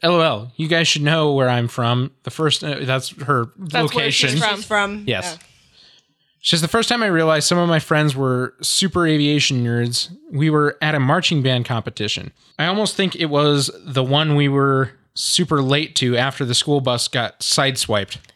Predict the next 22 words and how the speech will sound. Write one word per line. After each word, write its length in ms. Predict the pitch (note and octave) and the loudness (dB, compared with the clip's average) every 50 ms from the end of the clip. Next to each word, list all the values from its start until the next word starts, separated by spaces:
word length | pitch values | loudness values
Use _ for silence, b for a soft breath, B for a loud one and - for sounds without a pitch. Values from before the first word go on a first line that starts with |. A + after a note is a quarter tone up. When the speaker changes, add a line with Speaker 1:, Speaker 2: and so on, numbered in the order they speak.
| _ - | _ -16
Speaker 2:
Yeah. 340 | B3+ A3 A3 A3 A#3+ A#3 A#3 | -12 -10 -10 -8 -8 -6 -4
Speaker 1:
I 120 | F3 G#3 C4 | -2 -2 0
remember 440 | A#3+ E3+ C#3 B2 A#2+ A#2 A2 A2+ G#2 | 0 0 0 -2 -2 -2 -4 -4 -4
that. 380 | G2+ A2+ A2+ A#2+ C#3+ - - C#3+ - _ _ _ _ _ _ _ _ _ _ _ - | -2 -2 -2 0 -2 -4 -8 -16 -20 _ _ _ _ _ _ _ _ _ _ _ -6
Speaker 2:
I 100 | C4 D4 | -6 -4
was 120 | C#4 - | -4 -4
sitting 360 | - A3 G#3+ A3 A#3+ A3 G3+ | -4 -2 -2 -2 -2 -2 -4
with 120 | F#3 F#3 - | -6 -6 -6
Speaker 3:
Was 120 | C#4 - | -6 -6
Speaker 2:
her 160 | F3+ F#3 F#3 F#3 | -6 -6 -6 -6
when 120 | F#3 F#3 | -8 -8
we 40 | F#3 | -8
got 240 | F#3 F3+ - - - | -8 -8 -8 -8 -10
sideswiped. 680 | F#3+ E3+ E3 E3+ - - F#3 F3+ F3 - - - - - | -12 -12 -12 -12 -12 -12 -12 -10 -12 -12 -14 -18 -18 -14
Speaker 1:
Yeah. 240 | A2+ A2+ F2 - - - | -12 -12 -12 -12 -12 -12
Speaker 3:
No, 200 | C4 C#4 C4+ C4+ | -10 -8 -6 -6
we 140 | C4 C4+ D4+ | -6 -6 -8
were, 80 | D#4+ | -8
like, 200 | F4+ F#4 F4+ C4 | -8 -8 -8 -6
going 180 | - C4 B3 A#3 | -6 -6 -6 -6
to 60 | G#3 | -8
f-, 280 | G3 - - - - | -10 -12 -16 -20 -20